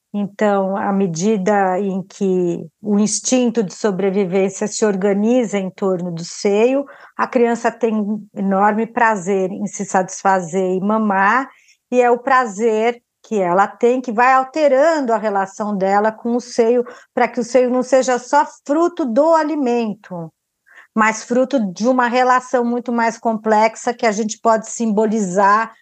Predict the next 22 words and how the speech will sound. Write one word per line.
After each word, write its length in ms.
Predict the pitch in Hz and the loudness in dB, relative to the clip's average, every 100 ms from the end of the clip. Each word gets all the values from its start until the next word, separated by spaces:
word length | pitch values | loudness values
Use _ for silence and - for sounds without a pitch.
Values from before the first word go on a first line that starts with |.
| _ | _
na 160 | 220 226 | -6 -2
ideia 440 | 214 208 220 220 | 0 2 2 2
de 380 | 196 180 214 196 | 0 -2 -2 -2
seio 720 | - - 214 214 226 233 233 226 | -6 -6 2 4 4 2 0 -2
criança, 840 | - 240 226 240 208 - - 165 - _ _ _ - | -2 2 4 2 0 -6 -12 -12 -14 _ _ _ -4
como 220 | 220 214 | 0 0
sendo 400 | 208 - 214 208 | 0 0 0 2
aquele 360 | 196 196 185 185 | 0 0 -4 -4
que 120 | 180 | -2
vai 180 | 175 175 | -2 -2
introduzir 600 | 175 175 165 165 165 160 | -4 -6 -4 -6 -2 -2
a 60 | |
linguagem, 920 | 190 269 240 226 214 202 180 185 190 | 0 0 2 4 4 2 -2 -2 -2
vai 220 | 165 160 | -2 -4
introduzir 520 | 160 160 160 165 147 165 | -6 -8 -8 -8 -8 -10
os 120 | - | -4
cuidados, 760 | 277 226 226 220 214 196 185 | -2 2 4 4 2 0 -2
vai 220 | 175 202 220 | 0 2 2
ampliar 600 | 226 220 220 190 190 190 | 0 -2 -2 2 2 2
os 160 | 196 | -4
prazeres, 1120 | - 269 285 214 226 233 226 214 220 208 - _ _ _ _ | 0 0 0 -2 0 2 0 -2 -4 -8 -16 _ _ _ _
né? 400 | 185 214 240 247 | 0 2 2 -2